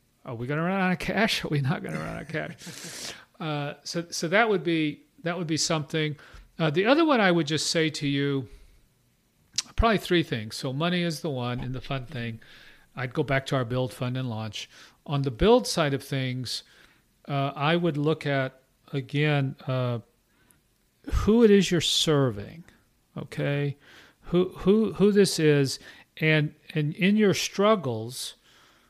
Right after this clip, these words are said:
Speaker 1: are the struggles happening because the person you thought you were serving just isn't there anymore,
Speaker 2: Mm-hmm.
Speaker 1: or, uh, they, or, or is it because they're still there but they don't really want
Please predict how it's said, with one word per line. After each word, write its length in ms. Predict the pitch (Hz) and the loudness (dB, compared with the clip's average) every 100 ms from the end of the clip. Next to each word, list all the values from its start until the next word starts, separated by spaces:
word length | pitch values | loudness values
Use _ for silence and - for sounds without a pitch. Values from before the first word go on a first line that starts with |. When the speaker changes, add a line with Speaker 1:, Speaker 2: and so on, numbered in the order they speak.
| _ _ - | _ _ -4
Speaker 1:
are 140 | 151 | -2
the 140 | 151 160 | 0 -2
struggles 580 | - - 226 240 277 - | -2 0 0 0 -2 0
happening 680 | 196 196 - 190 190 190 180 | 0 0 0 -2 0 0 -2
because 600 | 147 147 - 160 160 151 | -6 -4 0 2 2 0
the 140 | - 139 | -8 -10
person 640 | - - 196 208 208 185 | -2 0 2 0 0 -2
you 100 | 156 | -2
thought 500 | - - 170 175 185 | -4 -2 0 0 -2
you 80 | 135 | -6
were 100 | 117 | -4
serving 640 | - 127 117 117 113 110 113 _ _ - | -6 -6 -6 -6 -8 -10 -12 _ _ -12
just 200 | - - | -8 -4
isn't 240 | 120 120 | -4 -4
there 220 | 110 143 170 | -2 0 2
anymore, 640 | 180 175 180 180 180 180 - - - - | 2 0 2 2 2 2 -2 -16 -20 -20
Speaker 2:
Mm-hmm. 140 | 156 131 | -10 -2
Speaker 1:
or, 540 | 131 127 127 123 127 | 0 2 2 2 0
uh, 340 | 123 120 120 120 | 0 0 0 -2
they, 380 | 113 127 123 - - - _ | -2 -2 -2 -6 -16 -20 _
or, 260 | - 127 127 | -8 -6 -2
or 200 | - 147 | 4 6
is 100 | 151 | 6
it 100 | 143 | 4
because 580 | 139 135 147 143 135 - - | -2 0 2 2 2 -4 -6
they're 140 | 135 | -4
still 220 | 123 - 147 | -2 0 2
there 140 | 143 | 0
but 120 | 135 | 0
they 120 | 123 131 | -2 0
don't 180 | 135 131 | -2 -2
really 240 | 123 113 | -4 -6
want 580 | 101 110 127 156 180 | -6 -4 0 0 -2